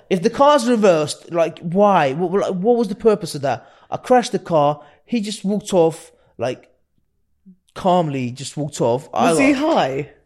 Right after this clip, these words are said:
Speaker 1: I don't know, probably. I'm assu-, I'm assuming there's something psychologically disturbing about this individual when he felt the need to, um,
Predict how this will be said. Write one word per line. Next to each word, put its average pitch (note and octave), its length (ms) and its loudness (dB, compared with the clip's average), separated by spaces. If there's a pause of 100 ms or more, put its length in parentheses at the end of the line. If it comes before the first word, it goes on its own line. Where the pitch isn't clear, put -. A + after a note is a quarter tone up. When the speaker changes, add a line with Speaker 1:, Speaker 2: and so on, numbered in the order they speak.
(140)
Speaker 1:
I G3+ 160 2
don't A#3+ 180 4
know, D#3 140 -2
probably. B2 560 -6
I'm F#3+ 180 -2
assu-, F#3+ 280 -2
I'm A#3 120 2
assuming B3 340 0
there's F#3+ 140 2
something F3 480 -2 (220)
psychologically F#3+ 800 -2
disturbing D#3 520 -2
about B2 280 -2
this C3 160 -6
individual C#3 680 -8 (240)
when C#3 200 -2
he E3 220 0
felt D3+ 260 0
the D3+ 80 -4
need D3 260 -4
to, C3 260 -2
um, A#2+ 280 -4